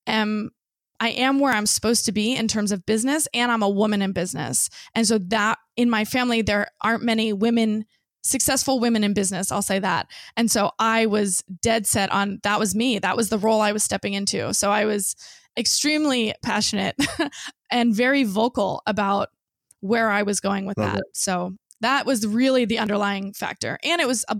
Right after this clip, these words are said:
Speaker 1: a
Speaker 2: Mm.
Speaker 1: lot of fun. But one, one last thing I'll say about Mary Kay, not as a plug for them, but just as a,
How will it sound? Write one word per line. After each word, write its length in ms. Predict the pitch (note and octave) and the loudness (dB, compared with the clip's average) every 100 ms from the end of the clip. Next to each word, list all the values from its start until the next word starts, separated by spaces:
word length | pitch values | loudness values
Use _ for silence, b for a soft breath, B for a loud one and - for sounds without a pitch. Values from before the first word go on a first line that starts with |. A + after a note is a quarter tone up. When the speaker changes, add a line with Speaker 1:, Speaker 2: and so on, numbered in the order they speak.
| - | -4
Speaker 1:
a 80 | A3+ | 0
Speaker 2:
Mm. 40 | |
Speaker 1:
lot 140 | A3 G#3+ | 0 0
of 60 | |
fun. 340 | - C#3+ G3+ - b b b - | -4 -6 -8 -16 b b b -4
But 220 | G3+ G3+ _ _ | -2 -2 _ _
one, 380 | - C4 D4 C4 - | -4 0 0 -2 -6
one 220 | B3 D4 | -4 -2
last 200 | B3 B3 | 0 -2
thing 120 | B3+ | -2
I'll 60 | G#3 | -2
say 160 | - G#3+ | 0 0
about 200 | G3 G3+ | 0 -2
Mary 200 | G3 G3 | -2 -4
Kay, 360 | - B3+ G#3+ B B B | -2 0 -2 B B B
not 260 | A#3+ B3 A#3+ | 0 2 2
as 140 | A3+ | 0
a 40 | G#3+ | -2
plug 280 | - A3+ F#3+ | -2 -2 -2
for 120 | G3+ | -2
them, 280 | A#3 B3 G#3 | 0 0 0
but 120 | G#3 | 0
just 320 | A3 G#3 - - | 0 0 -2 -4
as 140 | G#3+ | -2
a, 120 | G#3 | -2